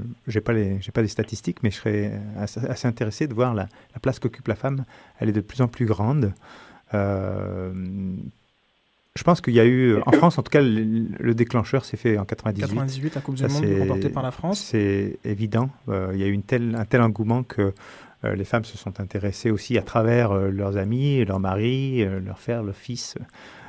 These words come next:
Speaker 1: euh,
Speaker 2: Mais
Speaker 1: au
Speaker 2: dans les
Speaker 1: phénomène,
Speaker 2: pays où
Speaker 1: mais
Speaker 2: la culture foot, euh, est, est, est plus, euh, plus vieille, comme, comme l'Italie, la,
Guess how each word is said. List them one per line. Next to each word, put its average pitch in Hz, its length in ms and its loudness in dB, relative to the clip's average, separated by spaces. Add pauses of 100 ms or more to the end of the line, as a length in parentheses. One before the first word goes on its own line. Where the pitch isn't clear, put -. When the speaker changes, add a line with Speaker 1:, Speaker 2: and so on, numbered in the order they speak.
(140)
Speaker 1:
euh, 95 320 -2
Speaker 2:
Mais 151 80 4
Speaker 1:
au 151 40 2
Speaker 2:
dans 156 60 2
les - 80 6
Speaker 1:
phénomène, 156 60 4
Speaker 2:
pays 190 160 6
où 202 40 4
Speaker 1:
mais 196 80 4
Speaker 2:
la 147 120 4
culture 143 360 -6
foot, - 440 -10
euh, 131 500 0
est, - 120 -4
est, 127 200 -4
est 127 40 -6
plus, 151 320 0
euh, 135 100 2
plus 139 220 -6
vieille, 151 380 2
comme, 127 320 -4
comme 123 280 -4
l'Italie, 151 520 0 (220)
la, - 120 -12